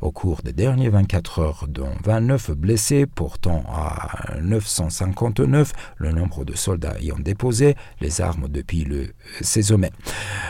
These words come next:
Le seize mai, la défense russe avait indiqué que deux cent soixante-cinq combattants ukrainiens s'étaient constitués prisonniers, parmi lesquels cinquante et un étaient gravement blessés.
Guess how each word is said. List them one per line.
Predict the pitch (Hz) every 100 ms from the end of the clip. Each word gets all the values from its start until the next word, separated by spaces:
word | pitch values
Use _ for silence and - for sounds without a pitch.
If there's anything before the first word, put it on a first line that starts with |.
| -
Le | 127 123
seize | 110 123 117
mai, | 113 113 110
la | 104
défense | 101 98 104 95 98
russe | - 87 82 -
avait | 73
indiqué | 69 71 67 - 78 -
que | - - - - - - 82 - 82
deux | 92
cent | 113 113
soixante-cinq | 107 104 - 92 - 85 -
combattants | 104 104 110 143 143
ukrainiens | 135 92 - - 82 78 69 69
s'étaient | - 82 78 73
constitués | - 139 139 - 107 - 71
prisonniers, | - - 92 101 131 143 135 - -
parmi | 69 69 85
lesquels | 85 82 110 98
cinquante | - 120 107 107
et | 101 90
un | 78 - -
étaient | 78 - 80 -
gravement | - 90 87 - 82
blessés. | 80 82 85 - 82